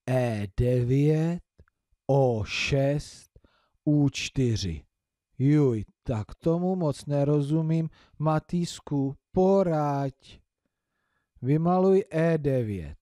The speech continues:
Tak, přečetli jsme si to, ty vyčaruješ pastelku a co budeš dělat? E, našel jsi řádek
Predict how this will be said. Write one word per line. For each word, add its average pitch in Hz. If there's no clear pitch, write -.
Tak, 107
přečetli 156
jsme 185
si 185
to, 190
ty 151
vyčaruješ 156
pastelku 135
a 135
co -
budeš 151
dělat? 98
E, 147
našel 143
jsi 170
řádek 165